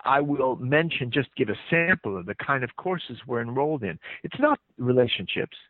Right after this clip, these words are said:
It's not money. It's not career. Those things are where we learn the deeper lessons. These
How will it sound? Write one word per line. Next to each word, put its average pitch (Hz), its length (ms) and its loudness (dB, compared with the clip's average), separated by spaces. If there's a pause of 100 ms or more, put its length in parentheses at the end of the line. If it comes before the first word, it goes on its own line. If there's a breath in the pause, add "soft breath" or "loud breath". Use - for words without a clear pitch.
(320 loud breath)
It's - 200 2
not 240 260 6
money. 110 480 4
It's - 140 -14
not 247 240 4
career. 110 500 2 (280 loud breath)
Those 185 400 6 (140)
things 135 440 4 (400)
are 120 140 6
where 123 160 4
we 120 140 4
learn 135 340 4
the 120 80 6
deeper 113 400 4
lessons. 82 480 -2 (560)
These 170 180 6